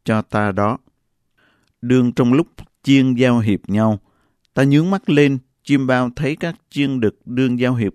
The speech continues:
cùng chiên cái đều có sọc, có răng và có đốm. Thiên sứ Đức Chúa Trời phán cùng ta trong mộng rằng, "Hỡi Gia-cốp," ta bèn thưa, "Có tôi đây." Thiên sứ rằng, "Hãy nhướng mắt lên mà nhìn, hết thảy chiên đực đương giao hiệp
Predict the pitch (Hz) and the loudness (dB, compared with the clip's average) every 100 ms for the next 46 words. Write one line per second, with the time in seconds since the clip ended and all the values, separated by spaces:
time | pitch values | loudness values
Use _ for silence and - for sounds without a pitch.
0 | - 110 95 82 - 123 113 113 113 135 | -4 -4 -4 -6 -2 0 0 -2 -2 -2
1 | 175 - 110 101 156 - 123 98 - - | -8 -2 0 0 -2 -2 -2 -2 -6 -20
2 | _ 135 151 123 104 90 87 87 - 120 | _ -6 -2 -2 -2 -4 -6 -8 -4 0
3 | 127 123 185 _ _ _ _ _ _ _ | 2 0 -2 _ _ _ _ _ _ _
4 | - 156 147 160 180 208 185 180 120 101 | -2 0 0 -2 -4 -4 -4 -2 0 0
5 | - 117 170 - 107 95 - 113 113 120 | -2 -4 -4 -4 -4 -4 -2 -2 0 -2
6 | 113 90 85 98 78 _ _ _ _ _ | -2 -4 -4 -6 -6 _ _ _ _ _
7 | _ 87 92 110 120 - 131 - _ _ | _ -8 -6 -4 -6 -2 -4 -4 _ _
8 | _ _ _ - 135 120 95 - 131 139 | _ _ _ -4 -2 -2 -4 -4 0 0
9 | 127 _ _ _ - 117 156 139 110 110 | -2 _ _ _ -2 -2 -2 -2 -2 -2
10 | 104 _ _ _ _ _ _ - 151 147 | -4 _ _ _ _ _ _ -2 0 2
11 | 175 202 107 76 - _ _ _ _ - | 0 2 -2 -4 -14 _ _ _ _ -6
12 | 117 139 151 160 196 196 208 156 131 110 | -2 0 0 0 -2 -2 0 0 2 2
13 | 110 113 90 - _ _ - - - 110 | 2 2 0 -6 _ _ -6 -6 -4 -4
14 | 117 - 143 135 120 - _ 120 135 135 | -4 -6 -4 -2 -2 -4 _ -4 0 0
15 | 131 131 127 120 | 0 0 0 0